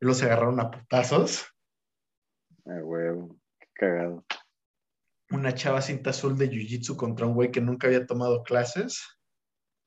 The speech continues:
Speaker 1: Eh, ¿cuál otra?
Speaker 2: Pues
Speaker 1: O
Speaker 2: es que
Speaker 1: sea,
Speaker 2: son,
Speaker 1: muy buenas.
Speaker 2: son las peleas que todos queremos ver, pero que no sabemos, ¿no?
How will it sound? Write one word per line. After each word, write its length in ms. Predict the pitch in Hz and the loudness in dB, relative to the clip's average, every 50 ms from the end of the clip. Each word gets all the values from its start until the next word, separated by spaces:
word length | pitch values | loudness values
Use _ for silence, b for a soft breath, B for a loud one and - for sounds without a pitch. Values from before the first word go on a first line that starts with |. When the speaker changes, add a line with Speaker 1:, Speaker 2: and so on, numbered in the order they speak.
| _ _ _ _ _ _ _ _ _ _ _ _ _ _ _ _ _ _ _ _ _ _ _ _ _ _ _ _ _ _ _ - | _ _ _ _ _ _ _ _ _ _ _ _ _ _ _ _ _ _ _ _ _ _ _ _ _ _ _ _ _ _ _ -6
Speaker 1:
Eh, 460 | 127 123 120 120 120 120 117 117 117 - | -4 -2 0 0 2 2 0 -2 -2 0
¿cuál 220 | 127 123 123 123 | 2 2 4 2
otra? 320 | 123 - - 123 117 117 - | 2 0 -2 -2 0 0 2
Speaker 2:
Pues 160 | 123 117 147 | 4 6 6
Speaker 1:
O 40 | 160 | 6
Speaker 2:
es 100 | 156 - | 6 6
que 60 | - 170 | 6 6
Speaker 1:
sea, 20 | 160 | 6
Speaker 2:
son, 220 | 175 165 170 156 151 | 8 8 6 6 4
Speaker 1:
muy 200 | 143 143 143 143 | 0 -4 -4 -2
buenas. 360 | 139 143 143 143 123 117 113 | -2 -2 -2 -2 -4 -4 0
Speaker 2:
son 160 | - 143 151 | 4 6 8
las 160 | 160 165 165 - | 8 8 8 6
peleas 340 | - 135 120 127 139 147 | 6 6 8 8 6 6
que 120 | - - 131 | 4 0 0
todos 300 | - - 143 147 143 - | 4 6 6 6 6 4
queremos 460 | - 117 110 120 123 127 127 120 107 | 4 4 6 6 4 2 0 0 2
ver, 180 | 113 120 120 - | 2 2 2 2
pero 200 | - 113 101 90 | 0 -2 -2 -2
que 80 | - _ - | -6 _ -10
no 120 | 101 104 101 | -10 -10 -6
sabemos, 540 | - - 98 98 101 101 98 92 85 82 82 | -4 -2 0 0 0 -2 -2 -4 -6 -8 -10
¿no? 260 | 87 92 104 135 147 | -10 -10 -10 -10 -12